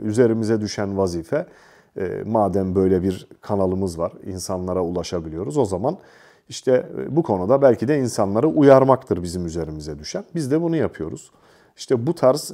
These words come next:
insanlar kendi ağızlarıyla ne kadar hayasızca ve edepsizce davranabildiklerini kendi ağızlarıyla söylüyorlar. Aynı zamanda, e, sadece kendisi yapmıyor, başkalarını da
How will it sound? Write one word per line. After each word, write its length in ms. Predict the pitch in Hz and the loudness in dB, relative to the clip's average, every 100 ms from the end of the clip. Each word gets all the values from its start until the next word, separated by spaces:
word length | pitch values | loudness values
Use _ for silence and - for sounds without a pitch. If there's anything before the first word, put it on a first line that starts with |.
| - | -6
insanlar 640 | 117 107 107 95 87 - | -4 -2 -2 -2 -2 -2
kendi 300 | - 123 135 | -4 -2 2
ağızlarıyla 680 | 117 95 87 82 80 107 - _ _ _ _ _ _ 92 | 2 2 0 -4 -2 -2 -4 _ _ _ _ _ _ -8
ne 300 | 95 113 147 | -4 -2 -2
kadar 340 | 143 120 139 | 2 4 4
hayasızca 1000 | 120 113 107 110 117 - 185 131 98 98 | 2 0 2 2 0 0 0 0 0 2
ve 200 | 98 90 | 2 2
edepsizce 720 | 104 117 117 - 170 110 95 | 2 0 -2 -8 -4 -2 0
davranabildiklerini 1080 | 95 98 101 120 127 98 85 - 90 85 139 - _ _ | 2 2 2 -2 -2 -4 -6 -6 -6 -4 -6 -8 _ _
kendi 260 | - 123 160 | -4 -2 4
ağızlarıyla 540 | 160 120 104 113 185 | 4 4 4 2 0
söylüyorlar. 640 | 202 - 156 165 123 101 - _ _ _ _ | -4 -4 -2 0 0 -2 -6 _ _ _ _
Aynı 300 | - 143 175 | -4 -2 0
zamanda, 580 | 127 113 107 110 147 - _ _ _ _ _ _ _ _ _ _ - - | 0 0 0 2 2 0 _ _ _ _ _ _ _ _ _ _ -20 -10
e, 300 | - 160 71 55 | -8 -6 -8 -12
sadece 520 | - - 101 110 117 127 | -12 -6 0 2 2 0
kendisi 440 | 123 131 139 165 | -2 -4 -4 0
yapmıyor, 440 | 160 160 220 175 | -2 -2 -4 -2
başkalarını 640 | 101 101 - 131 139 165 190 | -2 -2 0 2 4 2 2
da 160 | 185 | 0